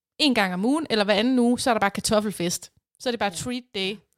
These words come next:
Speaker 2: Ja, det, det er heller ikke, fordi jeg får kartofler hver eneste dag. Jeg synes bare, de smager godt. Og så er jeg også svært glad for rugbrød.
Speaker 1: Hvis du skulle være med i en pornofilm, så skulle det være noget, der involverede kartofler. <laughs>
Speaker 2: Ja, og så skulle jeg have sådan en lille, eller,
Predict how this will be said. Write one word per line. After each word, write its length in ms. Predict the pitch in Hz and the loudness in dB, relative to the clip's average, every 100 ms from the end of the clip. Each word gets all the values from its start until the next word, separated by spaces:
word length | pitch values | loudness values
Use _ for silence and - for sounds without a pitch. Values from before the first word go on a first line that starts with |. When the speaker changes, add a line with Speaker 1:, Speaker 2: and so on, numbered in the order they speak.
| - - - | -20 -20 -6
Speaker 2:
Ja, 60 | - | -4
det, 120 | - | -4
det 160 | 165 175 | -4 0
er 40 | |
heller 140 | 185 | 2
ikke, 100 | 202 - | 2 0
fordi 80 | |
jeg 60 | 190 | 2
får 120 | 165 | 2
kartofler 540 | - 170 - 190 - 170 | 0 -2 0 0 -2 -2
hver 120 | 165 | 0
eneste 460 | 202 208 220 - 170 | 2 2 2 -2 -2
dag. 220 | 156 151 | 0 0
Jeg 80 | 190 | 0
synes 320 | - 262 262 494 | 0 0 0 0
bare, 220 | 170 175 - | 0 0 -2
de 80 | |
smager 380 | 170 - 165 147 165 - | -2 0 0 -2 -4 -4
godt. 240 | 160 156 - - - - - - | 0 0 -2 -20 -20 -20 -20 -6
Og 100 | 208 | 0
så 100 | 240 | 2
er 160 | - 196 | 4 6
jeg 160 | 202 | 6
også 200 | 185 190 - | 6 4 2
svært 320 | 220 170 - - | 2 2 0 -6
glad 160 | 170 | -6
for 140 | - 170 | -2 -4
rugbrød. 480 | 175 160 135 135 - _ _ _ _ _ _ _ - - - 202 | -4 -8 -6 -6 -6 _ _ _ _ _ _ _ -20 -20 -18 -4
Speaker 1:
Hvis 340 | 277 392 - | 2 2 2
du 180 | 285 320 | 0 -2
skulle 280 | - 302 277 | 0 0 2
være 140 | 214 | 0
med 120 | 214 | 0
i 40 | 226 | -4
en 100 | 220 | -4
pornofilm, 600 | 220 226 233 202 185 190 | -4 -4 -6 -8 -8 -6
så 120 | 254 | -6
skulle 280 | 262 285 262 | 0 0 2
det 80 | |
være 120 | 208 190 | 2 2
noget, 200 | 214 220 | 2 0
der 60 | |
involverede 500 | 202 208 190 208 190 | -2 -4 -2 2 2
kartofler. 640 | 196 214 226 214 220 - 226 | 2 2 4 4 2 -2 -2
<laughs> 40 | - - - - 320 | -4 -20 -12 0 2
Speaker 2:
Ja, 120 | 160 - | 2 -2
og 80 | 190 | -4
så 120 | - | -2
skulle 200 | - 196 | 0 2
jeg 80 | 185 | 4
have 80 | 185 | 4
sådan 140 | 202 | 2
en 60 | 185 | 0
lille, 220 | 175 180 | 0 -4
eller, 300 | - 160 156 | 0 0 0